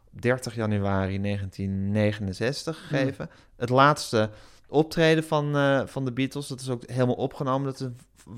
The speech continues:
Speaker 1: waanzinnig half uur is dat. Het is heerlijk om naar te kijken. Als je even googelt, kan je het, eh, makkelijk vinden. Ik zal ook wel een linkje in de show notes zetten.
Speaker 2: Ja, goeie.
Speaker 1: En, ehm, daar zit één nummer bij wat ook weer een soort samensmelting is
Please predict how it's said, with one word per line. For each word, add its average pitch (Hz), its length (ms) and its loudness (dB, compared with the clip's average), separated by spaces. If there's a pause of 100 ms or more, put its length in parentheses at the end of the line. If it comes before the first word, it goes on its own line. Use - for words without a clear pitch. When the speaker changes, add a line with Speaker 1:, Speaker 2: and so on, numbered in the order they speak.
Speaker 1:
waanzinnig 143 880 4
half 107 320 2
uur 101 180 -2
is 131 140 -4
dat. 143 220 -6
Het - 100 -18
is 123 60 -10
heerlijk 143 480 2
om 113 80 -2
naar 110 160 0
te 110 80 -8
kijken. 113 460 -4 (400)
Als - 120 -12
je - 60 -2
even 131 260 0
googelt, 120 340 2
kan 113 180 0
je 107 60 2
het, 104 260 -2
eh, 98 180 -2
makkelijk 104 400 -6
vinden. 113 180 -6
Ik - 80 -18
zal 110 80 0
ook 101 80 -2
wel 107 140 0
een 104 80 2
linkje 104 300 -2
in 90 80 -6
de 98 60 -6
show 104 260 -6
notes 123 300 -6
zetten. 120 280 -6
Speaker 2:
Ja, 143 60 -2
goeie. 110 280 -6 (520)
Speaker 1:
En, 135 480 4
ehm, 131 560 4 (800)
daar 127 180 2
zit 127 200 -2
één 135 200 2
nummer 147 240 0
bij 123 200 6
wat 120 140 0
ook 127 120 -6
weer 131 100 -2
een 120 60 -2
soort - 220 -10
samensmelting 127 840 0
is 104 300 -4